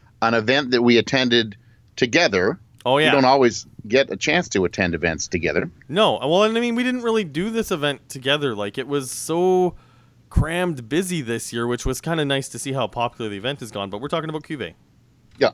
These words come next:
Speaker 1: we are talking about Cuvée tonight. And, uh, we would bump into each other on occasion through the room.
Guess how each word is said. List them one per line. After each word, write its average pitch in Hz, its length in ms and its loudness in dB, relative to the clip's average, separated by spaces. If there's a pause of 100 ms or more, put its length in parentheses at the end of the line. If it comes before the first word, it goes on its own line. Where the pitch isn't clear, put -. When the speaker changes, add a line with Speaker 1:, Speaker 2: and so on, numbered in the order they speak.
(160)
Speaker 1:
we 95 100 0
are 95 80 2
talking 98 260 0
about 90 180 0
Cuvée 87 260 2
tonight. 113 200 -4 (580)
And, 123 400 4
uh, 117 440 6
we 139 220 4
would 131 200 4
bump 143 220 4
into 151 320 4
each 127 180 2
other 117 640 6
on 117 220 4
occasion 208 840 2 (200)
through 143 280 4
the 127 60 6
room. 156 500 4